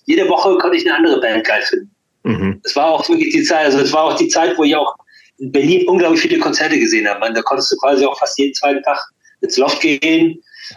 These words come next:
Speaker 1: oder,
Speaker 2: Mhm.
Speaker 1: äh, irgendeine coole Band hat irgendwie im Café Swing gespielt oder, weißt du, du konntest, äh, was ständig,
Speaker 2: Zu, zu
Speaker 1: Faith
Speaker 2: viele
Speaker 1: No More
Speaker 2: Einflüsse
Speaker 1: auf einmal.
Speaker 2: quasi irgendwie auch.
Speaker 1: Ja, und alles war irgendwie geil. Oh, das war, gestern habe ich Mordred gesehen. Die hatten ja einen geilen, das war ja, die hatten einen D J auf der Bühne, ist ja sehr geil.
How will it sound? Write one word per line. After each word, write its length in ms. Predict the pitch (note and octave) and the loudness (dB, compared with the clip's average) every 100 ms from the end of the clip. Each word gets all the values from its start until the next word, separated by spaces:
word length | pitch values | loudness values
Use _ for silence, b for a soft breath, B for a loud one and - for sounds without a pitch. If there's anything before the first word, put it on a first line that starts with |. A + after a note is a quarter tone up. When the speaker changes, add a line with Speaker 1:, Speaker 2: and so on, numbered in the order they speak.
| _ | _
Speaker 1:
oder, 280 | B2+ A#2+ | 0 2
Speaker 2:
Mhm. 60 | B2 | 0
Speaker 1:
äh, 240 | B2 A#2+ B2 | 2 2 2
irgendeine 260 | C#3 D3 C3+ | 2 2 0
coole 260 | D#3+ D#3 | 0 2
Band 320 | D3 C#3+ D#3 C#3+ | 2 0 0 0
hat 140 | C#3+ | 0
irgendwie 280 | D3 C3 C3 | 0 0 0
im 40 | |
Café 300 | C3 C3+ C#3+ | 0 0 0
Swing 240 | - D3+ E3 | 0 2 2
gespielt 580 | D#3+ - D#3+ D#3 D#3+ - | 2 -2 -2 0 -2 -2
oder, 280 | C3 B2+ A#2+ B B B | 0 0 -2 B B B
weißt 180 | C3+ C3 | -4 0
du, 20 | |
du 60 | D3+ | 0
konntest, 340 | C#3+ D#3 - - - _ | 2 0 -2 -8 -16 _
äh, 60 | D3 - _ _ - | -20 -20 _ _ -8
was 200 | - - | -4 -2
ständig, 400 | - E3+ F#3+ E3 | -2 0 0 0
Speaker 2:
Zu, 60 | - | -2
zu 60 | |
Speaker 1:
Faith 240 | A#2 D#3 F#3 | 0 0 2
Speaker 2:
viele 60 | F3+ | 2
Speaker 1:
No 60 | |
More 260 | D3 F3 E3+ | 2 0 0
Speaker 2:
Einflüsse 140 | - D#3+ | 0 -2
Speaker 1:
auf 60 | D#3 | -2
einmal. 140 | - D#3 | -2 -2
Speaker 2:
quasi 180 | F#2 F#2+ | -2 -2
irgendwie 380 | F2+ F#2+ F#2 | -2 -2 -2
auch. 120 | F#2 - | -2 0
Speaker 1:
Ja, 340 | G3 A#3 C#3 | 0 2 0
und 60 | C3 | 0
alles 260 | D3 - G3 | 0 0 0
war 100 | G3 | 2
irgendwie 200 | G3+ G3 | 2 0
geil. 280 | F#3 G3+ G3+ F#3 D#3+ | 0 0 0 0 0
Oh, 180 | - F3+ | 2 2
das 180 | F3 - | 0 -2
war, 140 | F3+ | -2
gestern 340 | D3+ - - F3 | -2 -4 -2 0
habe 100 | F#3 | 0
ich 120 | E3 | 0
Mordred 380 | E3+ F3+ A3 E3 | 0 0 0 0
gesehen. 320 | - C3+ C3+ C3 B - | 0 0 0 -2 B -6
Die 80 | D3+ | -2
hatten 180 | C#3+ | 0
ja 100 | E3 | 0
einen 100 | C#3+ | 0
geilen, 360 | C#3 C#3 C3+ C3 | 0 2 2 0
das 160 | B2 - | -2 -4
war 100 | E3 | -2
ja, 60 | C#3+ - | -2 0
die 80 | |
hatten 140 | D3+ D3+ | -2 -2
einen 100 | C3 | -2
D 80 | A3 | 0
J 180 | F#3 E3 | 0 0
auf 100 | C#3 | 0
der 120 | F3 | 0
Bühne, 240 | C3 C3+ | 2 2
ist 120 | A#2+ - | 0 0
ja 100 | - | -2
sehr 200 | D3+ C3+ - | 0 -2 -2
geil. 280 | A#2+ A2 | -2 -2